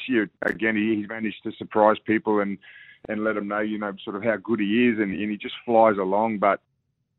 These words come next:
just great to have around the team too. You know, like, he's that bloke, he's smiling, laughing, ready to, to have the next hit. A-, and, and we probably need someone like that again now. We haven't got, um, Tommy Gilbert, you know, which was your real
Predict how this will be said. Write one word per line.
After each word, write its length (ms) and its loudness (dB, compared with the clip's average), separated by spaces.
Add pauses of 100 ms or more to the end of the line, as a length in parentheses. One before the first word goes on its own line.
just 160 -2
great 220 2
to 80 -8
have 160 0
around 200 -4
the 80 -12
team 380 -4
too. 240 -2
You 120 -8
know, 160 -4
like, 180 -6
he's 160 -10 (260)
that 180 -2
bloke, 220 0
he's 140 -10 (100)
smiling, 440 0
laughing, 460 0
ready 280 -6
to, 200 -6 (180)
to 60 -14
have 160 -10
the 120 -8
next 320 -14
hit. 200 -4
A-, 200 -2
and, 240 2 (440)
and 80 -2
we 60 0
probably 680 0
need 440 -2 (580)
someone 280 0
like 220 0
that 220 2
again 360 -4
now. 180 -4
We 220 -6
haven't 340 -8
got, 240 -10
um, 340 -6
Tommy 220 -4
Gilbert, 420 0
you 120 -4
know, 120 -2
which 200 -8
was 100 -6
your 80 0
real 280 0